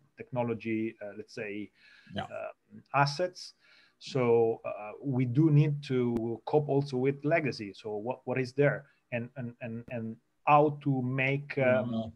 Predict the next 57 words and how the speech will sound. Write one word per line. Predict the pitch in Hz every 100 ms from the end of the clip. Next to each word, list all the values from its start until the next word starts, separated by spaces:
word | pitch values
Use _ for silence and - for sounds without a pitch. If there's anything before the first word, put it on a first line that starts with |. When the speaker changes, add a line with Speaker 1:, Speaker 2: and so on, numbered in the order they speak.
| _ 131
Speaker 1:
also | 127 - 123 123 127
r-, | 127 123
running | 123 131 135 135
production | - 123 120 117 - 120
accept | - - 147 - - - _ _
changes, | - 120 113 113 107 - -
uh, | 104 107
that | -
are | 107 110
upcoming? | 107 - 110 104 - _ _ _ _ _ _ -
Speaker 2:
Legacy | 143 147 143 139 123
and | 123
these | 123
kind | 123 110
of | -
things, | 117 113 113 -
uh, | 104 104 104
it's | - -
pretty | 135 110
simple. | - 104 101 101
These | 107 113 110
new | 120 120 123 117
trends | - 120 117 110
of | 110 98
open | 117 117
systems | 113 135 - 120 113
make | 120 113
it | 113
so | - 117
cheap | 113 - 117 -
that | 110 -
you |
can | 107 107
just, | 104 113 - 120
uh, | 101
put | 101 117 -
a |
shell | - 104 101
around | 196 208 202
it, | 185 - 95
uh, | 95
just | 95 110 110
put | - 110
a | 107 101 104 104 104 104
Raspberry | 113 117 127 107
Pi | 104 110 107
on | 107
it | 104 101
with, | 107 98 -
uh, | 104 101
Linux | 104 104 101 98 -
and | 98
these | 98
kind | 107 98
of |
things. | - 101 -
But | 101